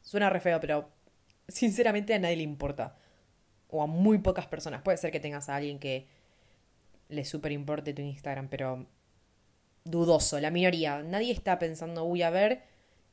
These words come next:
qué subió tal persona, a ver cómo tiene ordenado su feed, a ver cuáles son las destacadas, a ver si subió foto del desayuno o paseando el perro, una foto de ella o de él". A nadie le importa. O sea, nadie tiene tanto tiempo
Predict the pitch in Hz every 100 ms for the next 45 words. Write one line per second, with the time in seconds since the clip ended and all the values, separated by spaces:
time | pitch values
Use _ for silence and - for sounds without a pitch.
0 | - 214 214 233 208 214 208 175 196 196
1 | 185 190 202 190 185 185 180 175 180 180
2 | 175 - 180 175 180 190 185 185 185 180
3 | - 170 175 180 180 170 175 180 196 185
4 | 170 180 180 - 180 190 175 160 160 160
5 | 196 190 196 202 - - _ - - -
6 | 185 180 180 185 196 190 180 185 185 175
7 | 185 208 196 196 185 170 160 151 160 180
8 | 190 196 208 202 - - _ _ _ _
9 | _ _ _ - 196 214 180 147 139 135
10 | 147 190 - 202 240 285 226 185 185 180
11 | 175 165 156 156